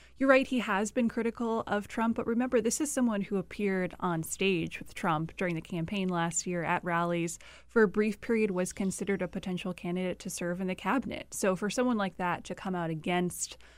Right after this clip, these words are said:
um, y-, you know, a president of the same sitting party in such strong language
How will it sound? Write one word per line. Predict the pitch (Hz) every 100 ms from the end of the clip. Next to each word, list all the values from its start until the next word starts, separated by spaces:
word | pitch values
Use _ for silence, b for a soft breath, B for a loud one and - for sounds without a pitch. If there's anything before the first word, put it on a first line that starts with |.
| b -
um, | 180 165 165 -
y-, | -
you | 208 208
know, | 160 151 -
a | 175
president | - - 190 175 180 165
of | 160
the | -
same | - 175 170
sitting | 165 - 170 165
party | - 190 170 160
in | 160
such | - - 208 196 - -
strong | - 196 160 156
language | 160 156 151 151